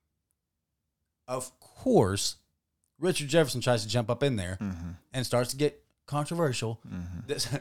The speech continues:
Speaker 1: <laughs> and I saw today, it was on my Instagram. I'm flipping through there, and I saw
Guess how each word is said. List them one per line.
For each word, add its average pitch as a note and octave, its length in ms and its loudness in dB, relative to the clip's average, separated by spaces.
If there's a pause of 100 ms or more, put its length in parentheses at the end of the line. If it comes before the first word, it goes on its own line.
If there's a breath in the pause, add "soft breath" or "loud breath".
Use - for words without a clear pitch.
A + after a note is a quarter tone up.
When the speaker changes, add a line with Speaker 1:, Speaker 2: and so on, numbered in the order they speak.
(120)
Speaker 1:
<laughs> - 200 -20
and B2+ 120 0
I B2+ 60 4
saw C#3 180 4
today, B2+ 360 0
it A#2 120 -4
was A#2 100 0
on A#2+ 80 2
my A#2 120 2
Instagram. G#2+ 460 -2 (480 soft breath)
I'm A#2 100 -4
flipping C3 280 -2
through C3 140 0
there, B2 180 4
and A2+ 100 -2
I A2 40 0
saw A#2 340 2